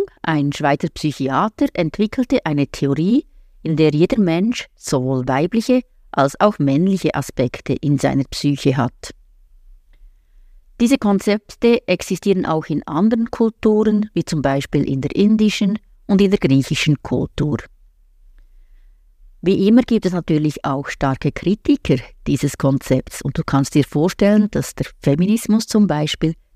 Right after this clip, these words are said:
nicht so Freude daran hat. Was in vielen Interpretationen gemeinsam ist, ist, dass diese beiden Kräfte sich anziehen und sich gegenseitig auch ergänzen. Und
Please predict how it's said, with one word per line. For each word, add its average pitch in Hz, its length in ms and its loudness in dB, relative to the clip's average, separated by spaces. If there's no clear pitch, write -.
nicht 147 320 0
so 156 80 2
Freude 135 340 0
daran 139 400 -2
hat. 131 160 -12
Was 185 280 4
in 175 260 0
vielen 269 320 4
Interpretationen 180 1400 -2
gemeinsam 202 600 2
ist, 226 380 -2
ist, - 300 -6
dass 160 220 -6
diese 170 240 -2
beiden 139 420 -4
Kräfte 185 540 -2
sich - 320 -8
anziehen 220 720 0
und 180 180 -8
sich 220 160 -2
gegenseitig 147 880 -2
auch - 280 -8
ergänzen. 143 720 -4
Und 170 160 -4